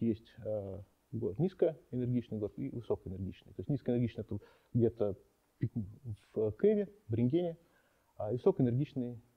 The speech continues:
в нескольких, э, там, десятки, где в сотниках. Но это сильно зависит от, а, от источника. То есть если источник мощный, то он поедет вот сюда. То есть будет пик чуть ли не в мелах. А,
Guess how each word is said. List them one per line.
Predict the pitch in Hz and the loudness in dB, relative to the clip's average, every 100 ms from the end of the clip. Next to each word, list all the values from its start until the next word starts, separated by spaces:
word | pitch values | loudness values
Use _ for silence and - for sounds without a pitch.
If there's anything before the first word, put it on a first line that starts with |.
| - | -8
в | |
нескольких, | 113 117 - 92 _ _ _ _ - | -6 -6 -10 -14 _ _ _ _ -14
э, | - 107 - 98 104 98 95 | -12 -8 -8 -6 -6 -8 -12
там, | - - _ - | -18 -20 _ -2
десятки, | 110 - 117 - | 0 2 2 4
где | 104 104 | 6 6
в | |
сотниках. | - 104 101 95 - | 6 0 0 0 6
Но | 175 | 6
это | - - 120 - | 4 -6 -10 0
сильно | - 151 | 6 6
зависит | 117 127 123 - | 8 4 2 -2
от, | 107 - - _ _ - | -2 -4 -20 _ _ -6
а, | 104 104 101 - | -2 -2 -4 -2
от | 120 110 - _ _ _ - | 0 0 -6 _ _ _ -8
источника. | 139 131 107 87 | -2 0 0 -2
То | |
есть | 98 | -2
если | 120 123 | 0 0
источник | 117 131 120 104 - _ _ | 2 0 0 -4 -8 _ _
мощный, | 135 190 - 120 | 4 4 4 0
то | - 131 127 - | 2 0 0 -4
он | - 120 | -8 -6
поедет | - 117 120 104 | 0 2 0 -2
вот | 107 | -8
сюда. | - 107 90 | -4 -4 -4
То | 92 _ _ _ | -8 _ _ _
есть | - _ _ _ _ _ | -20 _ _ _ _ _
будет | 113 117 107 - _ _ _ | 0 2 0 -6 _ _ _
пик | - 147 - - | -4 -4 -6 -8
чуть | 110 | -4
ли | 110 | -4
не | 113 | -2
в | |
мелах. | 107 - - _ _ _ _ _ _ - | -4 -6 -12 _ _ _ _ _ _ -6
А, | 113 107 | -2 -2